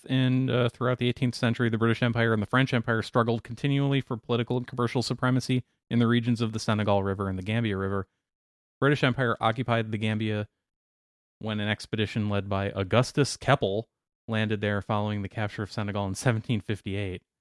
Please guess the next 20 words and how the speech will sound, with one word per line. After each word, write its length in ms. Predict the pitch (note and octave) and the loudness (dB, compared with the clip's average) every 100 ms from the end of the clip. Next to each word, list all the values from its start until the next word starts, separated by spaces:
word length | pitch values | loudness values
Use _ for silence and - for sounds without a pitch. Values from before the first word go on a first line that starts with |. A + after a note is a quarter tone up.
| _ _ _ _ _ _ _ _ | _ _ _ _ _ _ _ _
Uh, 1000 | - G2 G2 F#2+ G2 G2 G2 G2 G2 G#2 | -8 -6 -4 -4 -4 -6 -6 -8 -8 -8
the 100 | G#2 | -6
seventeen 400 | - B2+ B2 B2 | -2 0 2 0
eighty-three 640 | A2+ A2+ - C3 A#2+ A#2 A2+ | 0 -2 -2 -2 0 0 -2
First 360 | - B2 - | -2 -4 -4
Treaty 300 | - C3 A#2 | -2 -2 0
of 140 | G#2+ G2+ | -2 -2
Versailles 400 | G#2+ - A2+ G#2 | 0 4 4 4
gave 320 | G#2 G2+ - | 2 0 0
Great 260 | G#2 G2 | -2 -2
Britain 240 | - F#2+ G2 | -2 -4 -4
possession 460 | A2+ G#2+ G2+ A2+ | -4 0 0 0
of 80 | F#2 | -2
the 60 | F#2 | -2
Gambia 340 | G2 G2 G2 | -4 -4 -4
River, 340 | F2+ A#2+ C3+ C3+ | 0 0 2 2
but 140 | A#2 | 0
the 80 | C3+ | -4
French 320 | - B2 B2 | 0 0 0
retained 440 | C3+ - A#2 A2 | -2 -2 0 0